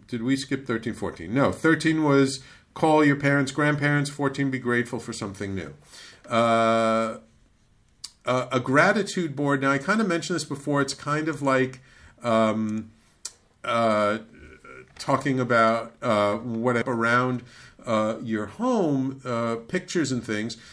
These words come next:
Well, this is just, you know, take that whole idea of a vision board, right? You, you know what a vision board is. If you don't know what a vision board is, just Google it. There are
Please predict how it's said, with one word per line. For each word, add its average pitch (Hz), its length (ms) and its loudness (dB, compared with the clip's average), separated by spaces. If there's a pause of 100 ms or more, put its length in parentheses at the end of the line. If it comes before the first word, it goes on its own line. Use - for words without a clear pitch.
(140)
Well, 180 80 -4
this 196 220 0
is 170 100 0
just, - 340 -6 (120)
you 160 120 2
know, 135 380 -2 (480)
take 175 240 -2
that 151 220 0
whole 180 520 -2
idea 147 420 2
of 131 120 -2
a 120 60 0
vision 101 480 -2
board, 73 400 -12 (840)
right? 135 260 -2
You, 131 120 2
you 135 400 -2
know 127 100 0
what 151 100 2
a 151 60 0
vision 107 380 0
board 107 260 0
is. 107 300 -2
If - 120 -12
you 110 60 -6
don't 135 260 0
know 165 120 0
what 160 100 2
a 147 60 0
vision 156 320 -2
board 156 240 0
is, 151 160 0
just - 400 -6
Google 113 420 2
it. 90 100 -10
There 120 100 -6
are 120 80 -12